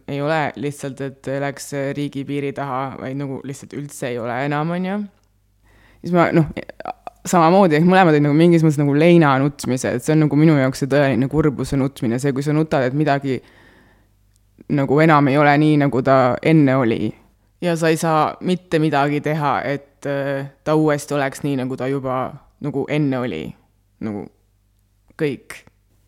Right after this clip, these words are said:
Ehk tegelikult sa pead nagu kohanema selle uue olukorraga. Nii et kui sa lubad endal nagu selle aja nutta, kui sul on see leina või kurbuse tunne sees, siis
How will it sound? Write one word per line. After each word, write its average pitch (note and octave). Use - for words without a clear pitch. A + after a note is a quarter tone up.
Ehk D3
tegelikult D#3
sa D3
pead C#3+
nagu C#3
kohanema C#3
selle C#3
uue D3+
olukorraga. C3
Nii D3
et D3
kui D#3
sa D#3+
lubad E3
endal C#3+
nagu D3
selle D3+
aja C#3
nutta, F#3+
kui C3+
sul C#3
on C#3+
see C#3
leina D3
või B2+
kurbuse C#3+
tunne D3
sees, C#3
siis C#3